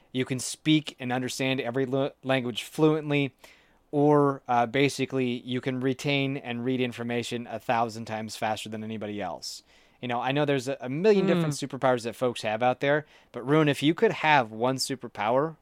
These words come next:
Speaker 1: what would it be and why?
Speaker 2: The tel-, I think that there's a lot of things you could do,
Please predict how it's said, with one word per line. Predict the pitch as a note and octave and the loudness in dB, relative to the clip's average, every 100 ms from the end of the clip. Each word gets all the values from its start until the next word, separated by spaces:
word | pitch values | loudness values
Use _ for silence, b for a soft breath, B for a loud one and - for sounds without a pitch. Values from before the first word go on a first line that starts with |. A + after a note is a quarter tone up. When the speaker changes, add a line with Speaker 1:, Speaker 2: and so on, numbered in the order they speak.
| _ | _
Speaker 1:
what | - B2 C#3+ D3 | -14 -4 -2 -2
would | D3+ | -4
it | |
be | C#3+ D3 | -2 -4
and | D3 | -4
why? | F3 F2+ - _ _ _ _ _ _ _ _ _ _ _ _ _ _ _ _ _ _ _ _ _ _ _ _ _ _ _ _ _ _ _ _ _ - | -6 -8 -14 _ _ _ _ _ _ _ _ _ _ _ _ _ _ _ _ _ _ _ _ _ _ _ _ _ _ _ _ _ _ _ _ _ -6
Speaker 2:
The | F3 | -4
tel-, | E3 E3+ E3+ D#3+ _ _ _ _ _ _ _ _ _ _ _ _ _ _ _ _ _ _ _ _ | -2 0 0 -2 _ _ _ _ _ _ _ _ _ _ _ _ _ _ _ _ _ _ _ _
I | G3+ G#3+ G#3+ | -2 0 0
think | - G3+ - | -2 -6 -2
that | E3+ | 0
there's | E3+ F#3 F3 | 4 6 6
a | E3+ | 2
lot | D#3 _ _ _ _ _ G3+ | -2 _ _ _ _ _ -8
of | F3 | 4
things | G3+ G3+ F3+ | 6 8 6
you | F#3+ | 2
could | F3+ E3+ C#3 | 4 0 0
do, | - E3+ | 2 2